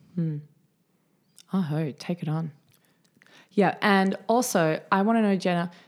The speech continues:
when we're talking about, forget comparisons for a second, I know they're linked,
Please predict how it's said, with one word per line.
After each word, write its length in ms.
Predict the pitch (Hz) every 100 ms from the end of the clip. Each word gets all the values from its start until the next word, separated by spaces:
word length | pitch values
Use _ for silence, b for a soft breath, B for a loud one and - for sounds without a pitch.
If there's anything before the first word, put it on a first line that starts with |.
| B -
when 200 | 180 208
we're 80 | 214
talking 440 | - 202 202 208
about, 400 | 185 175 160 - - _ - - -
forget 380 | - 220 233 -
comparisons 640 | - 180 156 147 147 160 151
for 100 | 160
a 60 |
second, 340 | 156 156 165 170
I 100 | 165
know 140 | 170
they're 120 | 170 160
linked, 360 | 147 151 170